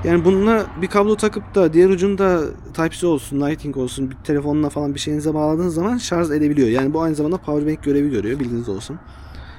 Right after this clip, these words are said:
Denedim. Telefonum falan güzel şarj ediyor. Çok hızlı değil, çok ya, e, şey de değil.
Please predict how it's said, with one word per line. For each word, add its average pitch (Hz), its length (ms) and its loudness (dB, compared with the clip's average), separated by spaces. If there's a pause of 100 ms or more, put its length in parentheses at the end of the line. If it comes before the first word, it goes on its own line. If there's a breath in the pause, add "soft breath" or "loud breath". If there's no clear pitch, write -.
(160 loud breath)
Denedim. 160 340 6 (680 loud breath)
Telefonum 151 360 2
falan 143 280 2
güzel 139 180 0
şarj 139 300 0
ediyor. 110 240 0
Çok 190 160 4
hızlı 202 200 2
değil, 165 220 6 (280)
çok 180 240 -2
ya, 165 100 2 (320)
e, 143 200 2
şey 156 200 0
de 113 60 0
değil. 110 200 -2